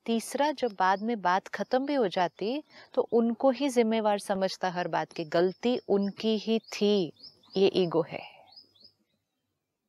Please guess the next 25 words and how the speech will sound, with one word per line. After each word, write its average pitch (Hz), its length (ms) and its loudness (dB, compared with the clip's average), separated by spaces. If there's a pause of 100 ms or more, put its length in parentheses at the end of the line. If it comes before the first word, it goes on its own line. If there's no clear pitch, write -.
(220)
ये 220 80 0
अहंकार 180 580 -4
है 156 100 -8
कि 196 160 -8
मैं 170 380 -10
ही 233 220 0
राइट 180 440 0
था, 170 640 -6 (960)
मैंने 208 320 0
जो 240 180 4
कहा 196 380 0
वो 190 240 -4
ही 233 240 -8
सही 190 540 -4
था, 175 680 -10 (720)
क्योंकि 226 420 2
मैं 196 320 0 (180)
ये 185 200 2
हूँ, 185 560 -2 (1080)
उन्होंने 240 380 6
मेरे 220 220 4
साथ 214 220 2
कैसे 196 400 2
बिहेव 175 280 0 (120)
किया, 160 220 -4